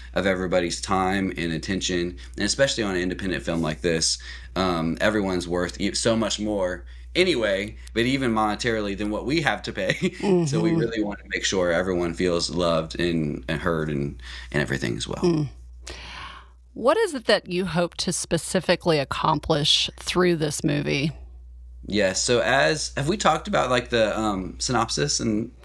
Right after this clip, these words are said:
Speaker 1: the
Speaker 2: I
Speaker 1: things
Speaker 2: guess
Speaker 1: like
Speaker 2: we,
Speaker 1: that?
Speaker 2: well, let's, yeah,
Speaker 1: <laughs>
Speaker 2: let's go back to that. Give, give us the little thirty-second spiel, uh, the synopsis of, of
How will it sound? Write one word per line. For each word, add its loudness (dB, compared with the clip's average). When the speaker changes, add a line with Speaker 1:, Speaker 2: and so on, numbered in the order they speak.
Speaker 1:
the -4
Speaker 2:
I 4
Speaker 1:
things 2
Speaker 2:
guess 2
Speaker 1:
like -2
Speaker 2:
we, 2
Speaker 1:
that? 2
Speaker 2:
well, 2
let's, 0
yeah, 6
Speaker 1:
<laughs> 0
Speaker 2:
let's -2
go 2
back 4
to -4
that. 4
Give, -2
give 2
us 2
the 2
little 6
thirty-second 2
spiel, 4
uh, 6
the 0
synopsis 4
of, 2
of 4